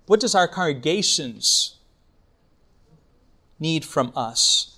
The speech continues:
What does God need from us? Peter states it plainly, that second prerogative, "Have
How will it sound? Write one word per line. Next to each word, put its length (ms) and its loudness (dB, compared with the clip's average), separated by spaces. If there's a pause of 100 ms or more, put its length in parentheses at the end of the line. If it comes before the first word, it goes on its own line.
(380)
What 120 2
does 220 0
God 440 4
need 200 -6
from 240 -16
us? 500 -2 (1400)
Peter 300 4
states 400 4
it 120 0
plainly, 580 -2 (420)
that 160 -4
second 320 2
prerogative, 640 2 (760)
"Have 680 4